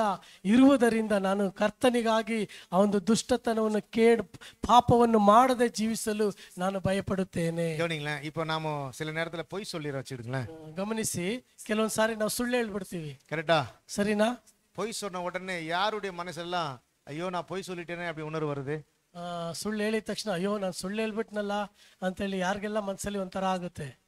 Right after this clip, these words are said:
Speaker 2: ಯಾರಿಗೆ வருது?
Speaker 1: ಯಾರಿಗೆಲ್ಲ ಆ ಥರ ಆಗುತ್ತೆ?
Speaker 2: சரியா?
Speaker 1: ಆ, ಆ ಥರ
Speaker 2: அப்போ
Speaker 1: ಆಗುತ್ತಾ?
Speaker 2: உணர்வு வந்த உடனே நம்ம என்ன செய்றோம்?
Speaker 1: ಆ ಥರ ಬುದ್ಧಿ ಗ್ರಹಿಕೆ ಬಂದ ತಕ್ಷಣ ಏನ್ ಮಾಡ್ತೀವಿ?
Speaker 2: ஆண்டவருடைய சமூகத்துல ஜெபம் பண்றோம்.
Speaker 1: ಕರ್ತನ ಸಮ್ಮುಖದಲ್ಲಿ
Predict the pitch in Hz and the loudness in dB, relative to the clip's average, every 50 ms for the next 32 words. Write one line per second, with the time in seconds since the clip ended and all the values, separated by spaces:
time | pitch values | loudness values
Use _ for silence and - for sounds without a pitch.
0 | _ _ _ _ _ _ _ _ _ _ 131 143 160 160 151 156 151 147 139 127 | _ _ _ _ _ _ _ _ _ _ -6 -4 -4 -2 -2 -4 -4 -4 -6 -8
1 | 110 95 _ _ 175 175 190 208 208 202 214 220 214 214 208 - 226 220 214 208 | -10 -14 _ _ -2 0 0 2 0 0 0 2 0 0 0 0 0 2 2 2
2 | 202 202 202 - - 175 151 131 - _ _ _ _ _ _ _ _ _ _ _ | 0 -2 -6 -6 -6 -6 -6 -8 -12 _ _ _ _ _ _ _ _ _ _ _
3 | _ - 139 135 147 143 131 113 - _ _ _ _ _ _ - _ _ - 165 | _ -10 -6 -4 -2 -2 -4 -4 -8 _ _ _ _ _ _ -20 _ _ -10 -6
4 | 165 160 151 151 160 - - 190 190 190 185 196 196 - 202 196 196 180 156 - | -6 -6 -4 -6 -4 -2 0 2 2 2 0 -2 -6 -4 -2 -2 -2 -4 -6 -8
5 | - 160 180 202 208 208 196 190 185 185 190 190 196 190 185 175 170 170 175 156 | -8 -4 -2 0 0 0 -2 -4 -4 -4 -6 -6 -4 -6 -6 -6 -6 -6 -6 -6
6 | 160 160 156 160 160 165 170 170 170 170 - 202 202 202 185 180 208 190 - 233 | -4 -4 -2 -2 -2 -2 -4 -6 -8 -8 -6 -4 -4 -2 -2 -2 -2 -2 -2 -4
7 | 226 202 - 208 202 202 180 226 208 - 240 190 202 202 202 220 202 - 196 - | -6 -4 -4 -2 -2 -2 -2 -2 -2 -4 -4 -2 -2 -4 -4 -6 -6 -6 -6 -6
8 | - 202 202 208 208 208 202 202 196 - - 202 185 196 202 208 220 208 - - | -4 -4 -4 -2 -2 0 0 -2 -2 -2 -2 -2 -2 -2 -2 -4 -4 -8 -8 -8
9 | 143 151 151 151 147 143 - 147 147 147 143 143 143 123 131 135 131 131 123 123 | -8 -6 -6 -6 -8 -6 -6 -8 -6 -6 -4 -4 -2 2 4 4 4 4 2 -2
10 | 120 113 120 123 139 156 196 196 - 208 190 190 - - 190 190 196 196 - 208 | -4 -4 -2 -2 0 0 -2 -2 -2 -2 -2 -2 0 -2 -2 -4 -4 -4 -6 -4
11 | 190 196 190 | -4 -4 -6